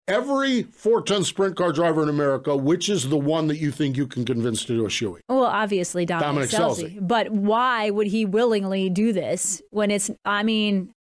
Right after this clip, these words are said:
Speaker 1: Dominic Scelzi, and he just won eleven grand.
Speaker 2: Oh.
Speaker 1: Exactly.
Speaker 2: Yeah,
Speaker 1: There's
Speaker 2: I
Speaker 1: one picture out there, and one of the trophy queens, look on her face is
Speaker 2: Horrified.
Speaker 1: spectacular. Yeah, it's spectacular. It's just like the look on her,
Speaker 2: I
Speaker 1: she's
Speaker 2: mean
Speaker 1: smiling. She's smiling, but those eyes are like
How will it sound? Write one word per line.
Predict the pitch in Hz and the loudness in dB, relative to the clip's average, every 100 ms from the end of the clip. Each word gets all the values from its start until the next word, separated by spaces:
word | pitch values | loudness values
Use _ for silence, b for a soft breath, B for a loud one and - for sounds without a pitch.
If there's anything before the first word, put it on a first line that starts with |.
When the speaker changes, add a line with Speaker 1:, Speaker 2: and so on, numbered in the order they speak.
| - 123 | -20 -12
Speaker 1:
Dominic | 110 107 117 | -6 -4 -2
Scelzi, | 113 185 135 123 | 0 0 2 2
and | 127 | 2
he | 123 | 0
just | 131 135 | 0 0
won | 135 | 0
eleven | 131 131 120 | 2 2 0
grand. | 156 175 | 0 0
Speaker 2:
Oh. | 202 165 - _ _ - | -2 -6 -10 _ _ -6
Speaker 1:
Exactly. | 117 123 120 - 339 | 0 0 0 -2 -2
Speaker 2:
Yeah, | 392 359 285 | -2 -4 -2
Speaker 1:
There's | 359 - | 0 2
Speaker 2:
I | 156 | 2
Speaker 1:
one | 208 185 | 0 0
picture | 185 - 175 | -2 0 0
out | 165 143 | 0 0
there, | 156 147 | 0 0
and | 151 147 147 | 0 -2 0
one | 170 | 0
of | 151 | -2
the | 120 | -4
trophy | - 147 131 127 | -2 -2 -2 -4
queens, | 135 120 107 | -2 -2 -2
look | 120 135 | -2 -2
on | 127 110 | -4 -2
her | 117 | -4
face | - 113 104 - | -2 -2 -2 -2
is | 135 107 | -4 -4
Speaker 2:
Horrified. | - 220 190 - 185 160 185 | 0 2 2 0 0 -2 -4
Speaker 1:
spectacular. | - | -6
Yeah, | - 139 127 135 | -4 -2 0 -2
it's | 127 | -4
spectacular. | - 135 - 107 - 101 - - | -6 -6 -6 -8 -10 -20 -18 -4
It's | 160 117 | -2 0
just | 185 170 175 | 2 2 2
like | 151 120 - | -2 -2 -4
the | 156 | 0
look | 160 190 | 0 2
on | 180 | 0
her, | 330 | 0
Speaker 2:
I | 330 | -2
Speaker 1:
she's | 339 330 175 | 0 0 0
Speaker 2:
mean | 202 | 0
Speaker 1:
smiling. | 214 202 156 123 113 b b | 0 2 0 -2 -4 b b
She's | - - 226 160 | -6 -2 0 0
smiling, | 196 214 185 160 147 | 0 0 2 0 0
but | 151 | 0
those | 185 180 139 | 2 2 2
eyes | 160 156 131 | 0 0 0
are | 139 | 0
like | 127 123 113 110 | 0 0 -2 -4